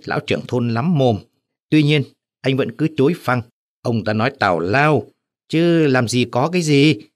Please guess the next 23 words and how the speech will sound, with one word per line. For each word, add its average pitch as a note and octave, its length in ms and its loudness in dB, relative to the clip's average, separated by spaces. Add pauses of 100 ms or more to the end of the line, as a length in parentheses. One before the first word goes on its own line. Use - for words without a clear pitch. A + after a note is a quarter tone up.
(340)
Giọng - 320 -4
Quý C3+ 400 -2
ra A#2+ 180 -2
vẻ A2 220 -2
nghiêm A2+ 240 0
trọng - 240 -6
hơn. A2+ 200 -6 (460)
"Mình A#2+ 180 0
nghe C#3+ 200 2
người A#2 120 2
ta C#3+ 140 -2
nói C3+ 300 0
là B2 120 0
hễ G#2 120 -2
ai C#3+ 320 -2
vướng C#3 260 0
vào A2+ 180 -2
chuyện - 240 -2
tình G#2 240 -4
cảm E2+ 320 -2
với B2 220 -2
vong C3+ 220 -4
hồn A#2 280 0